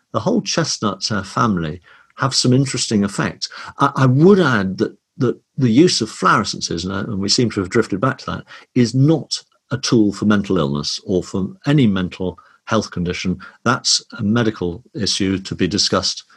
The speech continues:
with the medical, um, with your medical advisor. However, um, as a homely remedy and as supportive towards personal growth, uh,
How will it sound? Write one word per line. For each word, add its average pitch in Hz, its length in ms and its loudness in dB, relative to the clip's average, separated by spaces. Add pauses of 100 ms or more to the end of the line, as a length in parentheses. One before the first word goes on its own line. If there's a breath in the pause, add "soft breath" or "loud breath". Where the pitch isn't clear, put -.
(160 soft breath)
with 98 160 -4
the 98 60 0
medical, 87 460 -2 (100)
um, 87 460 -10 (640)
with 95 160 -2
your 90 100 0
medical 92 340 0
advisor. 90 500 2 (300 loud breath)
However, 135 580 4 (600 soft breath)
um, 120 300 0 (340)
as 131 200 2
a 127 60 0
homely 220 640 4
remedy 143 800 2
and 123 220 -2
as 117 180 0
supportive 120 680 0
towards 110 440 0
personal 120 440 -4
growth, - 500 -4 (400)
uh, - 420 -4